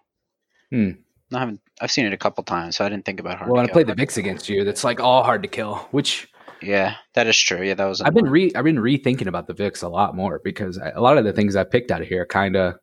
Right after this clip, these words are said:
Speaker 2: part of what
Speaker 1: kinda
Speaker 2: they
Speaker 1: are
Speaker 2: had.
Speaker 1: in that Vix keyword, even though I consider them at the bottom. Like,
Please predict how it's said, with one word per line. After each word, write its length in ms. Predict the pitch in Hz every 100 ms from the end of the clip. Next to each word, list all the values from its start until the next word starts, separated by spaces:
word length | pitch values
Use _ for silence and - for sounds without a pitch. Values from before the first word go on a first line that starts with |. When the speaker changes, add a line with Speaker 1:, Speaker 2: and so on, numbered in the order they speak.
| _ _ _ _ - - _
Speaker 2:
part 220 | - 92
of 60 | 92
what 80 | 92
Speaker 1:
kinda 200 | 107 120
Speaker 2:
they 60 |
Speaker 1:
are 80 | 98
Speaker 2:
had. 80 | 98
Speaker 1:
in 140 | 110
that 220 | 101 90 85
Vix 300 | 101 - -
keyword, 460 | - 101 87 85
even 180 | 98 110
though 100 | 107
I 80 | 101
consider 340 | - - 101
them 160 | 98 98
at 100 | 92
the 80 | 80
bottom. 460 | 92 113 95 85
Like, 320 | 87 82 -